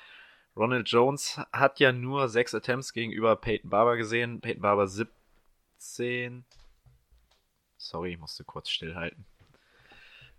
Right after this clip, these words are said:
Ähm, können wir nochmal Neues machen, bitte? <laughs> Okay. Ähm, ja, das lag daran, dass Ronald Jones bei einem Blitz seinen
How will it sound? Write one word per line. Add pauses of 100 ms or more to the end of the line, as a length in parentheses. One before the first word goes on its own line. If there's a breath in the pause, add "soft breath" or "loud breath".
Ähm, (880)
können
wir
nochmal
Neues
machen,
bitte?
<laughs> (1400 loud breath)
Okay. (360 loud breath)
Ähm, (1400)
ja,
das
lag
daran,
dass (1200)
Ronald
Jones
bei
einem
Blitz
seinen